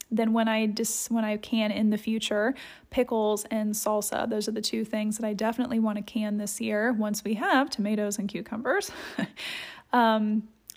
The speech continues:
but because I am spending all the time and the effort, um, to grow those, I'm gonna be a little bit more nervous about it. And so I'm thinking that if I practice with canning something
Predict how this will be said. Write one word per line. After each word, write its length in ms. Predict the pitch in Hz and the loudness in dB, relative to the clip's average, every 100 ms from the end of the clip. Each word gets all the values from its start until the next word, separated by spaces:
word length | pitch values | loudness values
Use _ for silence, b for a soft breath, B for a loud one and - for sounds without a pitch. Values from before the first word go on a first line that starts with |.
| _ | _
but 440 | 202 226 - - - _ | 6 6 6 2 -10 _
because 380 | 196 226 254 277 | -4 0 2 6
I 360 | 277 247 233 - - | 6 6 4 -2 -2
am 140 | 214 | 0
spending 420 | 214 - 233 339 | 2 0 0 4
all 80 | 240 | 4
the 100 | 214 | 4
time 580 | 214 - 214 214 262 370 - | -2 -2 -2 2 2 0 0
and 140 | 247 | 2
the 180 | 226 247 | 6 6
effort, 580 | 247 220 226 285 - - - - | 4 4 4 4 0 -6 -8 -2
um, 320 | 214 208 202 | -2 0 -2
to 140 | - | -2
grow 360 | 214 220 220 269 | -2 0 2 2
those, 520 | 214 214 214 220 220 B B B B B - | 2 0 2 0 -2 B B B B B -2
I'm 80 | 349 | 0
gonna 220 | 508 554 | 4 8
be 120 | 381 | 10
a 60 | 370 | 10
little 200 | 349 339 | 8 6
bit 180 | 359 294 | 6 4
more 140 | 294 | 4
nervous 420 | 262 247 240 - | 6 6 4 2
about 340 | 214 214 208 214 | 2 2 2 2
it. 240 | 269 302 | 2 2
And 140 | 240 | 2
so 180 | 240 247 | 2 4
I'm 160 | 240 240 | 4 4
thinking 520 | - 359 349 285 262 | 0 -4 2 4 6
that 100 | 233 | 6
if 160 | 226 220 | 4 2
I 100 | 220 | 0
practice 1000 | - 277 349 349 - 208 214 277 - - B B | 0 0 2 0 -4 -2 -2 -2 -6 -10 B B
with 580 | 214 233 226 233 226 - | 0 2 4 4 0 -6
canning 280 | - 254 226 | 0 4 4
something 480 | 214 214 208 240 | 2 -2 0 -2